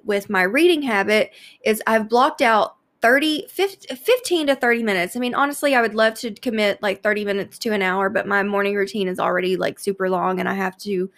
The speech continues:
um, be really mindful of my time or it will be noon before I actually make it to the office.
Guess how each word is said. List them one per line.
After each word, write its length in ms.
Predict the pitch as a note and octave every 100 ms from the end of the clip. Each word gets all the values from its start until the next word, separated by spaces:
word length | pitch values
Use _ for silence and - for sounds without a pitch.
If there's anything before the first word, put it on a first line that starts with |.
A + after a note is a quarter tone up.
| - - _ -
um, 560 | G3+ F#3 - F#3 A#3 - _ _ G3+
be 140 | A3
really 400 | G#3 G3 F#3 F3+
mindful 460 | G#3 F#3 F3+ F#3+ F#3+
of 80 | F#3+
my 140 | F3+
time 300 | F#3 F3+ F#3
or 120 | E3+
it 100 | F3
will 140 | - F#3
be 140 | F3+
noon 380 | F3+ F3+ F3 G3
before 320 | F#3+ - F#3+
I 120 | F#3+
actually 240 | F#3 - G3+
make 180 | F#3+ -
it 80 | -
to 120 | G3+
the 100 | F#3
office. 460 | E3 F#3+ A3+ A#3+